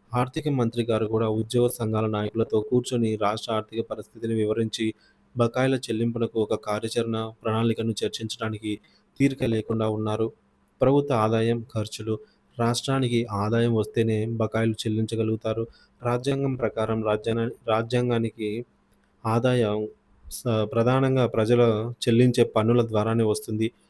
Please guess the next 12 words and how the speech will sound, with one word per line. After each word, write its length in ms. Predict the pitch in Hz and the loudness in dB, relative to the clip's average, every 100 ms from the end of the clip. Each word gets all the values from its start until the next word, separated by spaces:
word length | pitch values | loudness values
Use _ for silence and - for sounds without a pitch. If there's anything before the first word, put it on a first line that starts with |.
| _ _ - | _ _ -4
ప్రత్యక్ష 500 | 117 - 127 - 131 | -4 -2 -6 -2 -2
పన్నులు, 540 | 120 110 113 113 120 110 | -2 -2 0 2 0 0
పరోక్ష 340 | 98 104 - | 0 0 -2
పన్నులు 380 | - 110 110 110 | -4 -4 -2 -2
అనేవి 380 | 107 107 110 110 | 0 0 0 -2
ఉంటాయి 480 | 107 104 107 113 113 | -4 -2 0 0 -2
మరియు 400 | 110 123 117 113 | 0 2 2 -2
స్థానిక 460 | - 110 117 117 | -4 -2 -2 -2
పన్నులు 360 | 104 107 107 107 | -4 -4 -4 -4
అని 120 | 113 | -2
మూడు 260 | 117 110 107 | -2 -2 -4
ఉంటాయి. 440 | 107 110 113 | -4 -6 -4